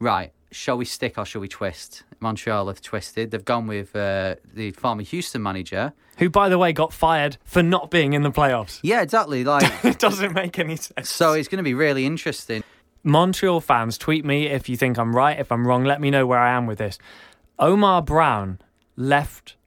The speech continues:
Speaker 2: Montreal. Okay, so he was really promising. He joined the side on loan.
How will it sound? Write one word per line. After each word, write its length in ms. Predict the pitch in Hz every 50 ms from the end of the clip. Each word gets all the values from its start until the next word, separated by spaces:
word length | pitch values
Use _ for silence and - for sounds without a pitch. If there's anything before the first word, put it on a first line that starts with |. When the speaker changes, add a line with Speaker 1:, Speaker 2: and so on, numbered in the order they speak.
| _ -
Speaker 2:
Montreal. 720 | 123 127 123 123 120 - 127 120 117 110 101 92 95 107 -
Okay, 260 | 117 113 - 117 113
so 140 | 107 - 131
he 140 | 131 156 170
was 200 | 165 160 151 147
really 280 | 143 160 165 160 147 139
promising. 480 | - - 147 135 123 123 - 127 123
He 120 | 127 131 131
joined 420 | 123 143 147 151 156 156 151 139
the 60 | 139
side 320 | 123 - 143 123 123 120 120
on 140 | 113 113
loan. 320 | 120 127 135 139 143 156